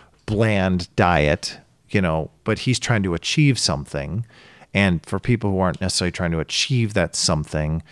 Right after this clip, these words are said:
you can s-, you could spice it up a little bit, but you could still follow people like that. And that would be a great influence too.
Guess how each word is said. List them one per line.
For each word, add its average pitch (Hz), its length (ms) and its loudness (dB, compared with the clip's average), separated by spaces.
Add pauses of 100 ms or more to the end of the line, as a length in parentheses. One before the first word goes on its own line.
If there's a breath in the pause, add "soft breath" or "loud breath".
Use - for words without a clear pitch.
(260 soft breath)
you 117 100 0
can 120 80 2
s-, - 180 2 (180)
you 123 140 2
could 104 160 0
spice - 460 0
it 95 40 2
up 92 140 2
a 104 60 0
little 92 200 0
bit, 110 200 0
but - 160 -2
you 101 80 -4
could 90 120 -2
still 95 300 0
follow 90 400 2
people 87 400 -4
like 87 240 -10
that. - 240 -12 (100)
And 95 300 2 (280 loud breath)
that 123 120 6
would 131 140 4
be 113 80 6
a - 20 -2
great 90 220 2
influence 90 520 -4
too. 110 300 0